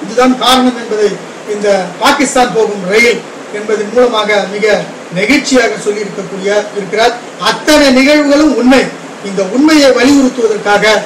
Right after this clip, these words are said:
இந்த கதையை உண்மை நிகழ்ச்சிகளோடு அந்த ஒரு சிறிய காதல் இடையை மட்டும் ஓட விட்டு சொல்லியிருக்கிறார். மிக, மிக நெகிழ்ச்சியாக சில விஷயங்கள் எல்லாம் படிப்பதற்கு கடினமாக இருந்தாலும் கூட நாம் இதை இந்த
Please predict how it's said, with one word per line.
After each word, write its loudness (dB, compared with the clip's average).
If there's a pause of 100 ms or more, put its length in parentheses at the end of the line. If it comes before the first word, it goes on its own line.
(340)
இந்த -2
கதையை 4 (420)
உண்மை 4
நிகழ்ச்சிகளோடு 2
அந்த 4
ஒரு 0
சிறிய -2
காதல் 2 (280)
இடையை 4
மட்டும் 0
ஓட 4
விட்டு 0
சொல்லியிருக்கிறார். -2 (400)
மிக, -8
மிக 2
நெகிழ்ச்சியாக 2
சில 0
விஷயங்கள் 2
எல்லாம் 4 (320)
படிப்பதற்கு 2
கடினமாக 2
இருந்தாலும் -2
கூட 4 (440)
நாம் -2
இதை 0 (280)
இந்த -4